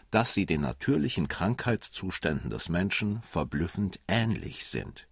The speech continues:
„Similia similibus curentur bedeutet doch Ähnliches mit Ähnlichem eilen. Ist das korrekt, Monsieur le Docteur?“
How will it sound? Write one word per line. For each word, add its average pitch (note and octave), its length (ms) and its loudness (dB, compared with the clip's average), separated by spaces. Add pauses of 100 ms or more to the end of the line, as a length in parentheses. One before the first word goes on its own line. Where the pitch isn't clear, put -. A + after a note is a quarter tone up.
(960)
„Similia G#3 580 8
similibus D#3+ 680 6
curentur C#3+ 640 6
bedeutet C#3 500 6
doch A#2+ 240 4
Ähnliches D#3+ 580 2
mit C3+ 220 2
Ähnlichem B2+ 540 4
eilen. C3+ 400 4
Ist - 180 2
das A#2+ 180 4
korrekt, F2 360 4
Monsieur A#2 320 4
le B2+ 100 8
Docteur?“ G3 460 2